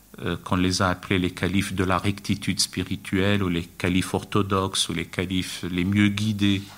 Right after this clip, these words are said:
Ça n'est venu que bien plus tard, pour que vous voyez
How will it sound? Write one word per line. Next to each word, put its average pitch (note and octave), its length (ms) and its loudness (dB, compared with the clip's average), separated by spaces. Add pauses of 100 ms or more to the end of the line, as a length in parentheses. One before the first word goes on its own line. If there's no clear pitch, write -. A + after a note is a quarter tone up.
(240)
Ça - 200 2
n'est G2 180 4
venu G2+ 340 2
que G2+ 100 -4
bien A2 240 0
plus A2+ 200 -2
tard, F#2+ 260 -2
pour F2+ 180 -6 (160)
que - 60 -2
vous G2 200 0
voyez G#2 440 2